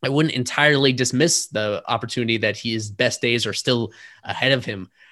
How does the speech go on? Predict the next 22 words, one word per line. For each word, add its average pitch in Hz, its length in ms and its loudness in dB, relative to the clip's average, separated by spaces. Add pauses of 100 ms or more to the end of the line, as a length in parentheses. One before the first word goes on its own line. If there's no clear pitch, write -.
(140)
He's 123 180 -4
just, - 260 -2
the 127 80 -6
value 123 380 2
is 104 140 -4
not 101 160 -4
going 101 160 -6
to 101 60 -6
be 107 120 -4
there 101 340 0
on 107 160 -4
the 101 60 -6
market. 107 500 -2 (120)
I, 117 240 -4 (260)
I, 117 220 -8
it's 123 180 -6
really 151 380 2
a 127 80 -2
curious 131 360 0
question 123 440 0
if 110 180 -6
they, 110 320 0